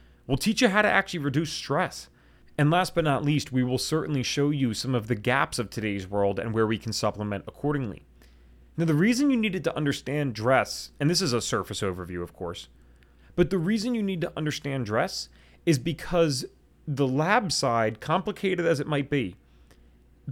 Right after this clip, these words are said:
basically allows people to create a customized dress protocol, as we would call it. A dress protocol are the specific things that you need, because we don't treat anyone specifically. We treat everything non-specifically.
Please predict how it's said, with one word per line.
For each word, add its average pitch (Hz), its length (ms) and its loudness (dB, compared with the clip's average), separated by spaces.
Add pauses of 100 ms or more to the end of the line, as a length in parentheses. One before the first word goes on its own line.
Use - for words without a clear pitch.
(120)
basically 220 760 4
allows 139 640 4
people 95 560 -8 (400)
to 180 120 2
create 160 560 0
a 143 180 2
customized 120 1000 -2 (100)
dress 127 320 2
protocol, 110 680 0
as 95 100 -10
we 107 80 -4
would 95 140 -4
call 90 200 -4
it. - 60 -12 (640)
A - 100 -2
dress 143 320 2
protocol 127 720 -2 (480)
are 151 180 4
the 143 140 0
specific - 600 -4
things 165 360 -2
that 123 180 2
you 127 340 -4
need, 117 320 -4
because - 240 -6
we 127 120 2
don't 160 140 2
treat 131 200 -2
anyone 131 340 -2
specifically. 101 680 -8
We 120 100 -2
treat 123 220 0
everything 120 400 2
non-specifically. 117 880 -4